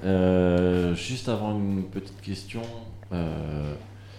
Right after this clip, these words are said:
qu'est-ce que tu penses du paysage de l'impro dans, dans la francophonie ?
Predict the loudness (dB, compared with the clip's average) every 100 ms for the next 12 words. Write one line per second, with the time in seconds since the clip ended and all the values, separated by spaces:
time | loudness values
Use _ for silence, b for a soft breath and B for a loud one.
0 | B B B B B -18 -18 -18 -10 -4
1 | -2 -4 -6 -4 0 0 0 -4 -4 0
2 | 2 2 0 0 2 2 4 0 -2 -2
3 | -2 -4 -4 -2 -2 -4 -4 -2 -2 -4
4 | -6 -14 -8 -6 -6 -8 -6 -6